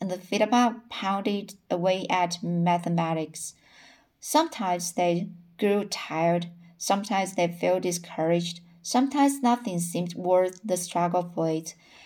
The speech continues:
In one such mood, Stella wandered, wandered up to the brew room one rainy, one, one rainy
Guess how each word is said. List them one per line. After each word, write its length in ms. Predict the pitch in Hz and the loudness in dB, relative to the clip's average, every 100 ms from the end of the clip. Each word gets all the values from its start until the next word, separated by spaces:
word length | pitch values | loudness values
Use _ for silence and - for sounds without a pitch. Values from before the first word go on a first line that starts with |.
| - | -4
In 140 | 214 190 | -2 2
one 180 | 196 | 0
such 400 | 196 - 214 - | 0 -2 -2 -2
mood, 240 | 185 190 190 | -6 -6 -6
Stella 460 | - 180 180 180 | -2 0 0 0
wandered, 500 | 170 165 165 170 175 - - - | 0 0 0 -2 -6 -10 -20 -14
wandered 680 | 175 175 208 240 240 240 | 2 4 6 6 4 2
up 340 | 190 175 175 - - - - | 0 2 0 -6 -20 -20 -18
to 120 | - | -8
the 160 | 190 185 - - | -4 -4 -6 0
brew 480 | 214 226 226 226 214 - | 6 6 6 4 0 -6
room 340 | 185 160 156 175 - - - - - _ _ _ _ _ _ _ _ _ _ _ - | 0 0 0 -8 -10 -18 -16 -18 -18 _ _ _ _ _ _ _ _ _ _ _ -10
one 380 | 180 185 208 208 | 0 4 4 2
rainy, 480 | 190 190 190 185 - _ _ | 0 -2 -6 -8 -12 _ _
one, 580 | - 175 196 208 208 - _ _ | -2 2 4 4 2 -2 _ _
one 680 | - 170 185 208 214 208 208 - | -6 2 2 4 2 2 0 -2
rainy 600 | 175 190 196 208 208 | 0 2 0 0 0